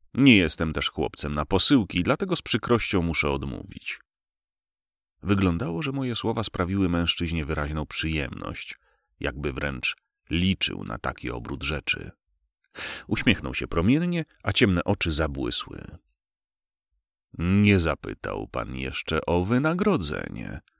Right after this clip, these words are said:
powiedział. „Nie jestem zainteresowany”, powiedziałem twardo. „Nie ma nic takiego, co mógłby mi pan zaoferować albo co ja chciałbym od pana przyjąć”.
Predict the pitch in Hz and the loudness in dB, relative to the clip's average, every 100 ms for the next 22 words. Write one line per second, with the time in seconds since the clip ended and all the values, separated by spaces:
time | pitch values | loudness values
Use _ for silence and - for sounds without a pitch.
0 | _ - 110 78 - - - - _ _ | _ -6 -4 -4 -8 -10 -14 -16 _ _
1 | _ _ _ _ _ - 104 101 104 101 | _ _ _ _ _ 4 6 8 8 4
2 | 117 95 90 85 82 78 71 - 67 50 | 2 2 4 2 2 -2 -2 -4 -4 -8
3 | 50 50 _ _ _ _ - 78 92 135 | -10 -12 _ _ _ _ -8 -2 -2 -2
4 | 92 67 - - - 50 - _ _ - | -4 -6 -8 -10 -10 -12 -12 _ _ -16
5 | - - - 104 117 113 104 123 131 - | -14 -16 -2 8 10 10 8 8 8 4
6 | - 67 85 90 110 - 95 92 92 90 | 2 -2 0 2 2 4 4 4 4 2
7 | 85 85 85 82 82 80 85 80 - 76 | 4 2 2 0 0 2 4 2 0 2
8 | 87 123 - 90 85 85 - 90 85 71 | 4 2 0 -2 0 0 2 4 4 2
9 | - - 69 60 65 73 - 73 73 87 | 0 -4 -2 -2 -4 -6 -4 -2 -2 0
10 | - 50 50 50 - - | -2 -2 -8 -8 -12 -16